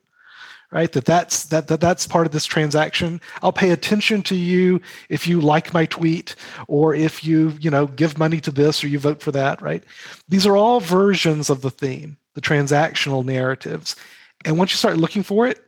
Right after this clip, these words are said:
it's the water in which we swim. Let me just describe briefly the tribal narratives that, that, that you see all the time.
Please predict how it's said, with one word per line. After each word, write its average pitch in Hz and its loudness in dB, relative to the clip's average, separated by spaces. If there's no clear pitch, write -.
it's - -6
the 175 -2
water 160 -6
in 175 -4
which 160 -4
we 151 -6
swim. 180 -4
Let 170 0
me 196 2
just - -2
describe 165 2
briefly 139 2
the 165 0
tribal 165 0
narratives 135 -4
that, 127 -4
that, 127 -6
that - -12
you 123 -12
see - -6
all - -6
the - -10
time. - -12